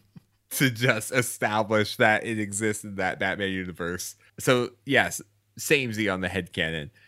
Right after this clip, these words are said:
Uh, but there's this moment where I was like, "Can this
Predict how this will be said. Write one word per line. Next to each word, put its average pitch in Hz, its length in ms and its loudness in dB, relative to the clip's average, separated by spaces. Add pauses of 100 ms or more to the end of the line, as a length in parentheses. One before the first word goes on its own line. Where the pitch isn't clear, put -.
(280)
Uh, 110 280 2 (220)
but 131 300 2
there's 143 360 -2
this 127 160 -8
moment 143 600 0
where 113 720 4 (480)
I 127 120 4
was 127 200 -4
like, 120 220 -6
"Can 196 680 -4
this 165 600 -4